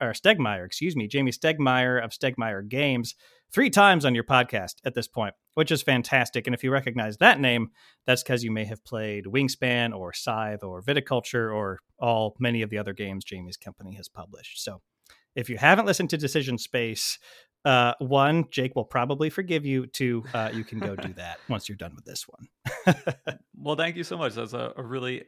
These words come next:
Speaker 2: kind introduction. And I wanna also say that I'm, Zach, I'm just such a big fan of you.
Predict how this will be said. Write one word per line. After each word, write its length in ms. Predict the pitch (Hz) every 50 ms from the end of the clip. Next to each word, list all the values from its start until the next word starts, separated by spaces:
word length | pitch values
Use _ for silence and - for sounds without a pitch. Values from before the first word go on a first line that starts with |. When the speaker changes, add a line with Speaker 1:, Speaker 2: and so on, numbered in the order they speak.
| _ -
Speaker 2:
kind 480 | - - 127 120 120 120 120 120 113
introduction. 800 | - 131 120 120 - 120 107 113 110 - - - 123 117 113 110
And 160 | 107 113 113 - _ _ _ - - _ _ -
I 60 | 117
wanna 120 | 120 120
also 220 | 117 113 - 120 110
say 420 | - - 120 110 110 110 110 - -
that 160 | 117 107 -
I'm, 260 | - 117 113 107 104 - _ -
Zach, 220 | 139 107 107 113
I'm 100 | - 113 104
just 160 | 120 117 -
such 180 | - 123 - -
a 80 | 120
big 320 | 101 98 - 123 117 110 -
fan 460 | - 127 117 113 113 113 113 113 - _
of 240 | - - 110 101 107
you. 400 | 131 147 170 180 175 170 165 165